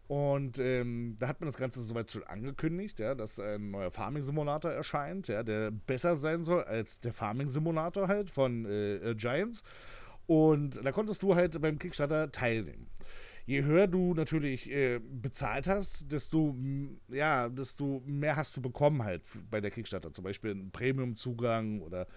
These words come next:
irgendwelche Accessoires oder, äh, ja, irgendwelche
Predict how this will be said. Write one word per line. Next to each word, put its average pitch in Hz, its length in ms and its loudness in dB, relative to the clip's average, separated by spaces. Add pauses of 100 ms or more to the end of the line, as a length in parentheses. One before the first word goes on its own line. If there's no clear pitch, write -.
(320)
irgendwelche 120 400 0
Accessoires 107 880 0
oder, 98 460 -2
äh, 107 320 0
ja, 101 360 -2
irgendwelche 110 580 -4